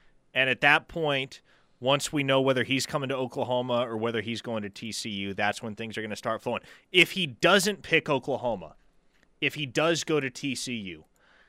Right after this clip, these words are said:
I think Oklahoma's gonna press somebody, and I don't know who that would be offhand.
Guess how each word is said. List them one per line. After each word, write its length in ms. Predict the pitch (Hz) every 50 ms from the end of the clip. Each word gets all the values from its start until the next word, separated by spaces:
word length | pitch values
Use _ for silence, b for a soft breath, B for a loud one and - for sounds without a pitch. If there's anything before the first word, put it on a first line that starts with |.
| _ _ _ _ _ -
I 120 | 123 135
think 220 | - - 165 143 143
Oklahoma's 600 | 151 156 151 - 165 131 156 165 160 151 139 123
gonna 220 | 110 147 143 131
press 320 | - - - 156 143 131
somebody, 840 | - - - - - 170 175 170 147 123 113 95 80 80 80 - - _
and 180 | - 131 123 127
I 80 | 131
don't 140 | 135 151 156
know 160 | 151 147 143
who 180 | - 151 156 160
that 220 | 160 151 151 160
would 180 | 151 147 151 135
be 220 | - 208 190 143
offhand. 640 | 127 120 120 117 - - 135 107 92 87 87 - -